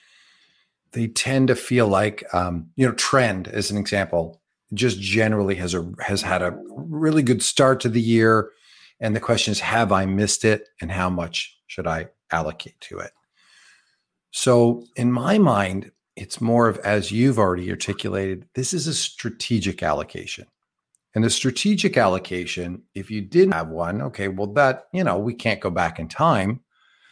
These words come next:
but now we have to establish one. So how should we establish that strategic allocation? Do we do it all at once? Do we do it over several quarters, several months? All of which is fine.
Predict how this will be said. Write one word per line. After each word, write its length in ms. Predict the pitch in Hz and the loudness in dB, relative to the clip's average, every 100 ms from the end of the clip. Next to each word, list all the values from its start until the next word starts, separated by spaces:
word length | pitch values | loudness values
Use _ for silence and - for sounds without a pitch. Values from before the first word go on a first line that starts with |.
| _ _ - | _ _ -8
but 120 | 143 | -2
now 220 | 143 139 | 2 4
we 140 | 143 127 | 4 4
have 140 | 117 | 0
to 100 | 120 | -2
establish 560 | 104 - 90 78 - - | 0 0 0 0 -6 -12
one. 120 | - | -8
So 120 | 110 | -6
how 260 | 92 95 110 | 0 2 2
should 220 | - 92 | 0 -4
we 100 | 98 | -4
establish 520 | 90 - 85 85 82 | -4 0 2 2 0
that 200 | 85 82 | -2 -4
strategic 540 | - - 185 190 127 - | -8 -2 0 2 2 0
allocation? 540 | 80 78 80 80 82 | 0 -2 -8 -10 -10
Do 100 | 87 | -10
we 80 | 90 | -10
do 120 | 90 | -8
it 60 | 85 | -4
all 140 | 87 | -4
at 80 | 135 | -2
once? 400 | 170 180 156 - | 0 2 2 -2
Do 80 | 98 | -6
we 100 | 98 | -6
do 160 | 98 | -4
it 60 | 92 | -6
over 220 | 87 87 | -8 -8
several 320 | - 85 85 | -6 -6 -8
quarters, 480 | - 170 156 139 - | -4 -2 0 -2 -2
several 240 | 95 90 | -4 -4
months? 340 | 98 143 139 - _ _ _ _ _ | -2 0 -2 -6 _ _ _ _ _
All 160 | 180 185 | 2 6
of 60 | |
which 180 | 139 131 | 6 4
is 80 | 101 | 2
fine. 260 | - 82 | 0 -2